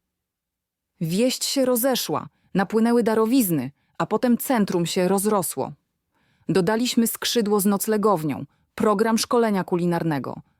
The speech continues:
mały żłobek dla pracujących mam. W końcu wykupiłam sąsiednią działkę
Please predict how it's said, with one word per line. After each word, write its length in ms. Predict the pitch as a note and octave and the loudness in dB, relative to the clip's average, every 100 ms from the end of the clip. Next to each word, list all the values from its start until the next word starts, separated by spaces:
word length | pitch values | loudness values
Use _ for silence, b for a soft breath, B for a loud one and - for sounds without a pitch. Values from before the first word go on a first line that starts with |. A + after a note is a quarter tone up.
| - | 2
mały 420 | F3 G#3+ A#3 C4 | 4 4 4 2
żłobek 460 | G#3 G3 F3+ F#3 F3+ | 4 4 4 2 0
dla 180 | F3+ F#3+ | 0 0
pracujących 640 | G3 G3 F#3 F3 F#3+ G3+ | -2 0 0 0 -2 0
mam. 340 | G#3 D3+ C3 - _ _ _ _ _ _ _ _ | 2 2 -4 -10 _ _ _ _ _ _ _ _
W 80 | - | -4
końcu 320 | D4 D4+ C4+ | 0 0 0
wykupiłam 540 | A3+ A3 G#3 G#3+ G3+ | -2 -2 -2 0 0
sąsiednią 540 | F#3+ F#3+ E3 F3+ F#3 E3+ | -2 -4 -2 -2 -2 0
działkę 500 | E3 C#3+ - F#3+ | 0 0 -2 -6